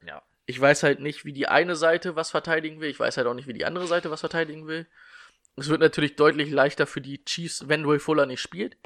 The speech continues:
Speaker 2: weil dann kann man sich auf Hopkins konzentrieren. Und, ja, gut, Stills ist für mich wirklich jetzt eine gute Nummer drei, aber
Speaker 1: Ja,
Speaker 2: halt keine
Speaker 1: mehr
Speaker 2: Nummer
Speaker 1: nicht,
Speaker 2: zwei
Speaker 1: ne?
Speaker 2: oder
Speaker 1: Ja,
Speaker 2: eins.
Speaker 1: das stimmt.
Speaker 2: Und dann wird's halt schwer, wenn, wenn die sich, ähm,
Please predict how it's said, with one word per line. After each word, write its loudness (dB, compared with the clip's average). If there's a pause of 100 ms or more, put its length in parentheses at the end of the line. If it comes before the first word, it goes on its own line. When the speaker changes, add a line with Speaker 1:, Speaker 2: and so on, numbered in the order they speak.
(380)
Speaker 2:
weil -2
dann -2
kann -4
man -2
sich -2
auf -4
Hopkins -4
konzentrieren. -4 (380)
Und, -2 (420)
ja, 2 (160)
gut, -6
Stills 0
ist -4
für -4
mich -6
wirklich -4
jetzt -4
eine -6 (160)
gute -6
Nummer 0
drei, 0 (540)
aber 6
Speaker 1:
Ja, 4
Speaker 2:
halt 0
keine 2
Speaker 1:
mehr -6
Speaker 2:
Nummer 4
Speaker 1:
nicht, -2
Speaker 2:
zwei 4
Speaker 1:
ne? 4
Speaker 2:
oder 2
Speaker 1:
Ja, -2
Speaker 2:
eins. -6 (140)
Speaker 1:
das -20
stimmt. -20
Speaker 2:
Und -8
dann -2
wird's -6
halt 0
schwer, -4 (160)
wenn, -6 (280)
wenn -6
die -8
sich, -8
ähm, 0